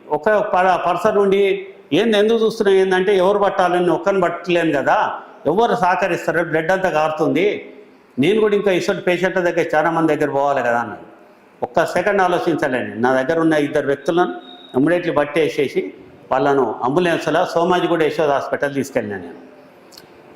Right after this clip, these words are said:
తీసుకెళ్ళిన తర్వాత అప్పుడు నా పర్సులో టెన్ థౌజండ్ ఉంటే, టెన్ థౌజండ్ నుండి ఆడ కడితేనే వాళ్ళు అడ్మిట్ చేసుకుంటా అంటే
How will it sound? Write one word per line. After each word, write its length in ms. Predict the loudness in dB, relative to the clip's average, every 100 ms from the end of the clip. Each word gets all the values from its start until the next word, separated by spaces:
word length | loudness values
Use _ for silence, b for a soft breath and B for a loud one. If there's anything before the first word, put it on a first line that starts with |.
| -4
తీసుకెళ్ళిన 480 | -2 0 2 2 2
తర్వాత 340 | 2 2 0
అప్పుడు 240 | 0 0 -2
నా 60 |
పర్సులో 400 | 0 -2 0 -2
టెన్ 260 | 0 -2 0
థౌజండ్ 340 | 0 2 2
ఉంటే, 180 | 2 0
టెన్ 240 | -2 -2
థౌజండ్ 380 | 0 0 0 0
నుండి 180 | 0 2
ఆడ 120 | 0 0 -2
కడితేనే 280 | -2 0
వాళ్ళు 160 | 0 0
అడ్మిట్ 320 | 0 -2 -2
చేసుకుంటా 320 | -2 -4 -2
అంటే 160 | -2 -2